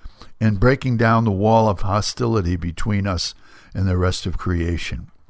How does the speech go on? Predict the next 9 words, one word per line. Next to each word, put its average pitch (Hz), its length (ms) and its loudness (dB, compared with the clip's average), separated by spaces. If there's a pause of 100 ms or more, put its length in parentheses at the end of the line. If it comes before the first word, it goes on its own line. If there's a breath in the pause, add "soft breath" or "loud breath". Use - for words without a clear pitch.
(600 loud breath)
This 113 200 0
is 135 80 -4
the 151 100 2
Almanac 131 560 2
for 113 220 0
May 127 320 -2 (100)
eighteenth 156 760 -6
to - 80 -10
twenty-fifth, - 1000 -4